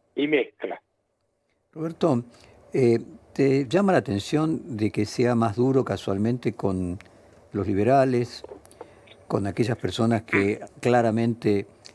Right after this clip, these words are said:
Speaker 2: han sido críticas, eh, del kirchnerismo en sus comienzos, y no así
Speaker 1: Sí.
Speaker 2: con, eh, los medios de comunicación o los pensadores que claramente, eh,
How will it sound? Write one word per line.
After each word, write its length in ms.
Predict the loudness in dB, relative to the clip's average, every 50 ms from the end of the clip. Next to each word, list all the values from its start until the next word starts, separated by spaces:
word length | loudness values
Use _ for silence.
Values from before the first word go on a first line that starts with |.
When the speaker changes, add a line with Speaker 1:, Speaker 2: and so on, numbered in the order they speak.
| _ _ -4
Speaker 2:
han 180 | -4 -2 -2
sido 400 | -4 -2 -2 0 0 0 -2 -2
críticas, 800 | -4 -4 -4 -4 -4 -4 -6 -6 -4 -4 -4 -4 -4 -8 -14 -20 -20 -20 -20 -20 -20 -20 -14
eh, 320 | -8 -6 -4 -2 -2 -4 -4 -4
del 160 | -6 -6 -4
kirchnerismo 680 | -6 -6 -6 -4 -4 -2 -2 -2 -2 -2 -4 -4 -4
en 60 | -4
sus 140 | -6 -8 -10
comienzos, 840 | -8 -4 -2 0 0 0 0 0 -2 -4 -6 -6 -6 -6 -6 -8 -14 -20 -20 -20 -20 -18 -6 -2
y 120 | 0 2
no 120 | 4 4 4
así 300 | 2 2 2 2 2 2
Speaker 1:
Sí. 120 | 0 -8 -16 -20 -20 -20 -20 -20 -20 -20 -20 -8
Speaker 2:
con, 380 | -4 -2 0 0 0 0 -2 -2
eh, 500 | -2 -2 -2 -2 -2 -4 -6 -6 -8 -8 -10 -10 -8 -6
los 120 | -4 -2
medios 200 | 0 0 0 0
de 60 | 0
comunicación 640 | -2 -2 -2 -2 -2 -2 -2 -4 -2 -2 -2 0 0
o 40 | 0
los 100 | -2 -2
pensadores 760 | -4 -6 -6 -6 -4 -4 -2 0 0 0 0 -2 -4 -8 -18 _ -20 -20 -20 -20 -20 -10
que 200 | -6 -4 -4 -2
claramente, 800 | 2 4 6 6 6 6 4 2 2 0 0 0 -2 -2 -2 -4 -8 -14 -10 -8
eh, 480 | -6 -4 -4 -4 -6 -6 -6 -8 -10